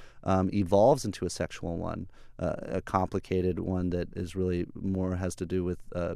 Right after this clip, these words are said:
power than attraction. Uh, but it doesn't start that way. Uh, and Jeanine Skorsky, of course, later in the season, um, you know, while she's accused Zoe of sleeping with people, uh, in order to get her stories,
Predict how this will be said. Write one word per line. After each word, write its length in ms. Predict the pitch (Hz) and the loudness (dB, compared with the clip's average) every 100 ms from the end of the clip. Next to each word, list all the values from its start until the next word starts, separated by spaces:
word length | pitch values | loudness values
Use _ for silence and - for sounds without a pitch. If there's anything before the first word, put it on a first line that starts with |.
| - | -4
power 460 | 95 101 95 90 - | 0 2 2 -2 -6
than 380 | 92 92 90 87 - - - | -4 -2 -2 -4 -8 -18 -14
attraction. 640 | - - 113 117 - 82 - - - - | -8 2 2 2 -2 -8 -8 -14 -18 -2
Uh, 280 | 98 95 95 | 4 6 6
but 400 | - 98 110 98 | 2 8 8 8
it 100 | - | 4
doesn't 240 | 104 123 101 | 4 4 4
start 260 | - 113 | 6 4
that 200 | - - | 4 -2
way. 220 | - - - - - - - | -4 -8 -10 -14 -18 -18 -10
Uh, 360 | - 95 98 98 - | 2 6 8 6 6
and 280 | 110 107 | 4 4
Jeanine 260 | 101 117 107 | 4 4 4
Skorsky, 580 | - 123 165 - 95 107 | 4 4 4 2 0 0
of 120 | 101 | -4
course, 340 | - 101 95 | 0 0 2
later 280 | 101 101 98 | 2 2 4
in 100 | 98 | 2
the 60 | 95 | 0
season, 560 | - 101 95 101 98 95 - - | 0 0 2 2 2 0 -10 -4
um, 540 | 92 95 92 92 92 - - | 2 4 6 4 2 -2 -6
you 80 | - | 2
know, 80 | 101 | 2
while 280 | 98 98 98 | 4 2 2
she's 220 | - 95 | 0 -2
accused 460 | 92 - 120 151 - - | -2 0 2 2 -2 -6
Zoe 360 | 92 95 95 90 | -2 2 4 4
of 120 | 90 | 0
sleeping 380 | - 95 90 92 | -2 -4 -2 -2
with 160 | 90 - | -2 -4
people, 500 | 92 - 90 90 76 | -6 -4 -2 -2 -2
uh, 160 | 92 90 | -4 -2
in 120 | 92 | -2
order 160 | 92 90 | -2 -2
to 120 | - | -2
get 200 | 92 85 | -2 -2
her 100 | 92 | -4
stories, 480 | - 90 90 92 | -4 0 2 2